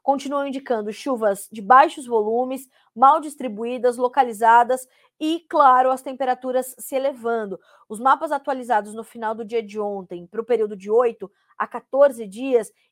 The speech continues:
indicam temperaturas acima da média pra todo o Corn Belt. As chuvas deverão ficar dentro da normalidade ou um pouquinho acima,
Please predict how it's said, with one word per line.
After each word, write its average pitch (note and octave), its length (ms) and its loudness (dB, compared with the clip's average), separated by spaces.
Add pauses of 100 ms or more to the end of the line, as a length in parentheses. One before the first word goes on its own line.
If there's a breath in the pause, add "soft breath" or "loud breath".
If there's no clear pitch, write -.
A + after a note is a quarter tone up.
indicam C4+ 340 -8
temperaturas C4 720 -4
acima B3 380 -8
da A3+ 100 -6
média A3+ 400 -6
pra B3 180 -4
todo C#4 440 2
o C#4+ 40 -14
Corn C4+ 300 -2
Belt. F3 320 -6 (320 loud breath)
As G#3+ 140 -4
chuvas D#4+ 320 -4
deverão B3+ 280 -2
ficar A#3+ 240 -2
dentro C#4+ 440 -6
da A#3+ 100 -2
normalidade A3+ 720 -2
ou B3+ 60 -4
um B3 60 -8
pouquinho C#4 360 -12
acima, C#4 480 -8